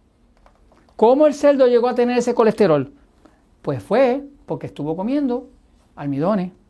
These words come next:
carbohidratos refinados, alimentos tipo E. El cerdo no come grasa.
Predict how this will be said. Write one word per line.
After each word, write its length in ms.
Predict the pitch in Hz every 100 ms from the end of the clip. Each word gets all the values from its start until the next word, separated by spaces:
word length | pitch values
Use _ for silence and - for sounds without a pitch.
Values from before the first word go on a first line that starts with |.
| _ _ _ -
carbohidratos 460 | - 135 135 139 175
refinados, 560 | 196 262 233 196 196 196 - _
alimentos 460 | - 156 143 143 185
tipo 260 | 208 233 240
E. 180 | 233 - _ _ _ _ _ -
El 100 | 143
cerdo 280 | 202 277
no 100 | 339
come 160 | 269 185
grasa. 460 | 160 240 226 220